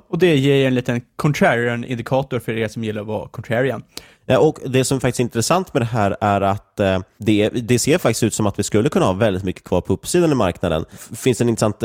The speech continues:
Speaker 2: eh, graf här också där man, från J P Morgan, där man helt enkelt ser att just nu så performar, eller så, så utvecklar sig egentligen aktiemarknaden ganska likvärdigt med hur de brukar göra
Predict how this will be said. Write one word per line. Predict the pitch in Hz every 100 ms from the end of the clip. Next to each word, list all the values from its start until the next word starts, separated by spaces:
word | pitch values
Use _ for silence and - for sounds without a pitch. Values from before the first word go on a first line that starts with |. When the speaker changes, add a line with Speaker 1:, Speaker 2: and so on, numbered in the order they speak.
| -
Speaker 2:
eh, | 107
graf | 104 95 143 165 -
här | 101
också | 90 95 - 95
där | 92 104
man, | 95 92 -
från | - 95 92
J | 107 101
P | 113
Morgan, | 156 147 95 87 -
där | 107 147
man | 143
helt | 110
enkelt | 117 101 110
ser | - 104 95
att | 95 101 - -
just | 143 165 135
nu | 120
så | - - _ _ _ - - -
performar, | 123 - 123 107 131
eller | 104 101
så, | 117 107
så | 110
utvecklar | 107 113 127 127 120
sig | - 107
egentligen | 95 - 98
aktiemarknaden | 98 - 101 110 - 101 90 - - - -
ganska | 127 101 -
likvärdigt | 120 107 - 160 180
med | 113 101
hur | 107
de | 107
brukar | 117 101 -
göra | 196 135 92 90